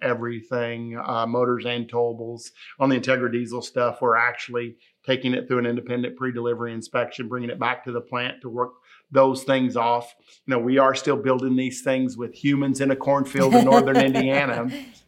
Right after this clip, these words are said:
Speaker 1: not
Speaker 2: Yeah.
Speaker 1: making excuses, but we are not, we're not heavily automated. We have lots of automation in regards to the way we cut wood, the way we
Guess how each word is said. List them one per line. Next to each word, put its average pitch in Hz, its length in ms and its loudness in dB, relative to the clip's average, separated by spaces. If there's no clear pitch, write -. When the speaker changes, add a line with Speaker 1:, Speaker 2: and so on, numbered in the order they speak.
Speaker 1:
not 127 180 2
Speaker 2:
Yeah. - 40 -4
Speaker 1:
making 135 340 2
excuses, 131 720 -4
but 120 220 -2
we 131 160 -2
are 131 80 2
not, 127 320 0
we're 143 340 0
not 131 240 4
heavily 139 560 2
automated. 127 580 4
We 127 120 -2
have 117 160 0
lots 120 380 -2
of 127 100 0
automation 123 640 2
in 120 100 -6
regards 117 400 -2
to 123 120 -14
the 113 100 -12
way 123 220 0
we 123 120 -6
cut 139 380 -2
wood, 143 480 -2
the 131 120 2
way 127 220 0
we 123 400 -4